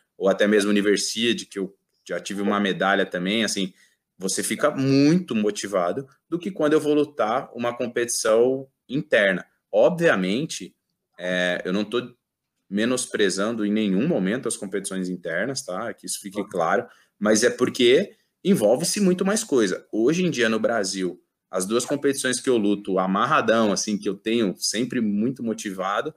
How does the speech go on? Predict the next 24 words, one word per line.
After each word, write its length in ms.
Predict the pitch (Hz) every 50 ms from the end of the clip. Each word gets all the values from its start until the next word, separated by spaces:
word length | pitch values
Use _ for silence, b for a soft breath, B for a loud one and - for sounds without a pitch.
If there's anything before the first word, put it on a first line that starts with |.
| _ _ _ _ _ -
eu 80 | 98
colocaria 480 | 95 - 120 117 113 123 117 107 101 101
o 40 | 98
Grand 240 | 110 117 120 117
Prix 220 | 113 - 120 135 147
Nacional, 640 | 147 139 - - 110 98 95 101 117 143 170 - -
essa 220 | - 104 104 - 120
eu 100 | 123 127
adoro, 440 | 127 110 95 95 92 101 120 - -
porque 220 | - 110 101 -
é 40 | 107
uma 120 | 104 98
competição 380 | - 101 95 104 101 - 107 104
por 160 | 98 - 107
equipe, 840 | 101 98 - - - 104 117 123 - - 95 90 87 85 85 82 - b b b b b b b b b _ _
o 60 | - 98
Brasil 320 | 107 104 104 95 104 117
inteiro, 480 | 131 139 135 - 107 107 123 127 107 101
o 100 | 101 95
nível 260 | 98 107 113 123 123
da 100 | 123 120
competição 540 | - 120 110 - 110 104 - - 120 110 110
é 40 |
incrível, 880 | 123 139 139 - _ _ - - 104 104 113 127 143 151 165 175 190 185